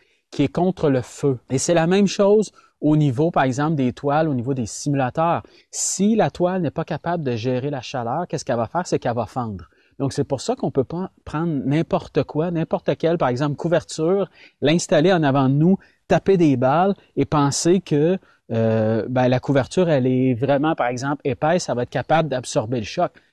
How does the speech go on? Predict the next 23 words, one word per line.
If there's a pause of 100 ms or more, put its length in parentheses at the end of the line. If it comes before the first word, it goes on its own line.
(100)
Absorber
le
choc
n'est
pas
le
problème. (320)
Le
problème
est
le
fait
d'être
capable
de
gérer
la
chaleur
que
la
balle
va
créer.